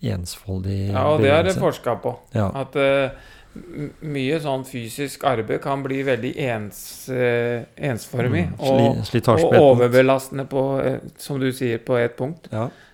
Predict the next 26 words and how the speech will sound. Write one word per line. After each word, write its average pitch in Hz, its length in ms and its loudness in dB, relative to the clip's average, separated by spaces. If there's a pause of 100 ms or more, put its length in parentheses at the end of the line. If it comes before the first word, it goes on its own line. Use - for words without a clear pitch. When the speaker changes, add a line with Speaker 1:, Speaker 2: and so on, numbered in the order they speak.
Speaker 2:
Så 139 180 -6
det 139 120 4
er 139 120 6
også 180 320 0
litt 156 180 2
interessant, 135 680 -4 (140)
eh, 147 100 -2
Speaker 1:
Mm. 139 640 0
Speaker 2:
det 127 160 0
der. 120 160 0 (460)
Speaker 1:
Så - 180 -4
vi 123 260 -2
kommer 107 320 0
til 131 140 0
å 131 60 2
ha 104 240 2
en 127 260 2
kjempevariert 104 800 -4
podcast. 120 560 -6
Eh, 143 160 0
vi 160 140 4
er 120 160 6
vel 135 120 2
fornøyd 117 400 4
med 143 140 4
det. 196 140 10